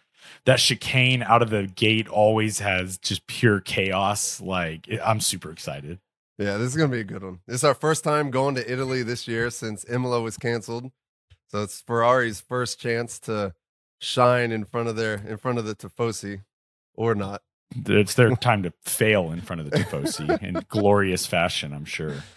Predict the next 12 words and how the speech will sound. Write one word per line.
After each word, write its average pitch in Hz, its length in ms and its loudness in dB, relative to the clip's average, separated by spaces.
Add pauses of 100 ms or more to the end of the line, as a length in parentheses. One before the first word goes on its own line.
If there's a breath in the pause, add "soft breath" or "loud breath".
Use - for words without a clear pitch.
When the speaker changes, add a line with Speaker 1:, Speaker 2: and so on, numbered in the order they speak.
(260 soft breath)
Speaker 2:
Oh 104 400 0
man, 101 380 -8
I 110 160 0
don't. 117 540 -4
I, 101 100 -8
I, - 20 -6
we'll 104 180 -8
see 165 160 -6
what 170 100 -4
happens. 113 460 -6
Who 131 100 -6
knows? 107 280 -2